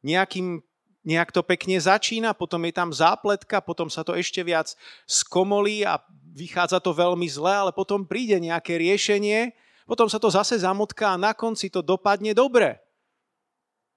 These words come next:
A viete, aké sú posledné slová Biblie? Prečítam zo, zo Zjavenia Jána.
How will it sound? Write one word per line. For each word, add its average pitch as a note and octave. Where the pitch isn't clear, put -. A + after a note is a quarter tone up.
A D#3
viete, B3+
aké B3+
sú G#3+
posledné A3
slová G3+
Biblie? F#3
Prečítam F3+
zo, F3
zo E3
Zjavenia F3+
Jána. E3+